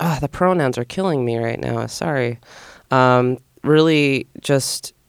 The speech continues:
calling him a freak. Um, and, you know,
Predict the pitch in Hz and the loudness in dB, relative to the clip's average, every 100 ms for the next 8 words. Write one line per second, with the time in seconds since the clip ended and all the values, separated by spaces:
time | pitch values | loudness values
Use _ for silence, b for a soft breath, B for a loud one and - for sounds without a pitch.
0 | _ _ _ _ - 139 131 135 117 - | _ _ _ _ 0 2 2 0 -2 -2
1 | 156 156 151 - - - _ - 123 117 | 0 0 -2 -10 -20 -20 _ -4 0 0
2 | 117 113 113 110 _ b b b b b | 0 -2 -6 -14 _ b b b b b
3 | b _ 120 120 117 113 113 113 - - | b _ 0 2 2 0 -2 -4 -8 -12
4 | - _ _ _ _ _ _ _ _ _ | -16 _ _ _ _ _ _ _ _ _
5 | _ _ _ _ _ _ _ _ _ _ | _ _ _ _ _ _ _ _ _ _
6 | _ _ _ _ _ - 135 123 113 110 | _ _ _ _ _ -8 -4 0 0 -2